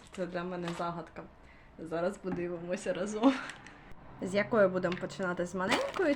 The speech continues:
чи з великої? Пишіть ваші коментарі. Папір. Ой, господи.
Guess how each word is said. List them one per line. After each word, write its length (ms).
чи 120
з 60
великої? 580
Пишіть 460
ваші 400
коментарі. 640
Папір. 560
Ой, 380
господи. 760